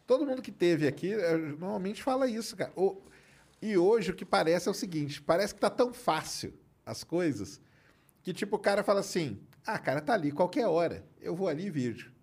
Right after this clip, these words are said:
entendeu? E na nossa época, não, né? Tipo, "Pô, tem um livro", cara, tem que ir lá agora e ver agora, tal. Então, isso acho que meio forçava a gente a ir atrás dessas coisas. Hoje, a pessoa pensa assim,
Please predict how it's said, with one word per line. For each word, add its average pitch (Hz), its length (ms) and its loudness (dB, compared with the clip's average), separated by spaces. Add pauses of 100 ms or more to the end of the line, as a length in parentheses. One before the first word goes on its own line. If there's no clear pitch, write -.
entendeu? 127 380 -2 (760)
E 202 120 -2
na 233 120 0
nossa 165 380 2
época, 160 400 2
não, 196 280 2
né? 170 200 0 (140)
Tipo, 131 440 -4 (280)
"Pô, 202 220 4
tem 202 200 -2
um 208 60 2
livro", 196 200 -2
cara, 175 260 0
tem 170 200 -2
que 208 80 -2
ir 190 40 6
lá 160 180 6
agora 175 500 4
e 196 100 2
ver 156 220 6
agora, 160 500 4
tal. 151 280 2
Então, 180 260 0
isso 202 240 -4
acho 202 120 -4
que 220 100 -8
meio 185 180 0
forçava 214 920 0
a 240 80 2
gente 147 640 -2 (640)
a 151 220 4
ir 165 160 2
atrás 190 320 2
dessas 208 220 -4
coisas. 165 340 2
Hoje, 220 220 2 (160)
a - 80 -6
pessoa 196 360 -2
pensa 190 180 0
assim, 165 280 -4